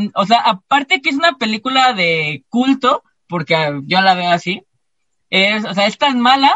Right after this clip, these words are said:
o sea, en-, porque también cuando inició, bueno, cuando sa-, eh, salió Los Críticos tampoco fue, ni Los Críticos ni el público, la, eh, bueno,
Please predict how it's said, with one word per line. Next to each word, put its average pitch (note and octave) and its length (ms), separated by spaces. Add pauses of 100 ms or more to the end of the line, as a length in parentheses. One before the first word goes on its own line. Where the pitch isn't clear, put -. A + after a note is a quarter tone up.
(120)
o F#3+ 160
sea, F#3 140
en-, E3+ 320
porque F3 280
también F#3+ 440
cuando A#3+ 200
inició, E3+ 380
bueno, E3+ 240
cuando D#3 480
sa-, D#3 260
eh, D#3 500
salió E3+ 300
Los A3+ 180
Críticos G#3 480
tampoco E3+ 460
fue, E3 340 (320)
ni G3 180
Los G3 180
Críticos B3+ 420
ni F#3+ 100
el E3 120
público, G#3+ 420
la, E3 200
eh, D3 500
bueno, G3 240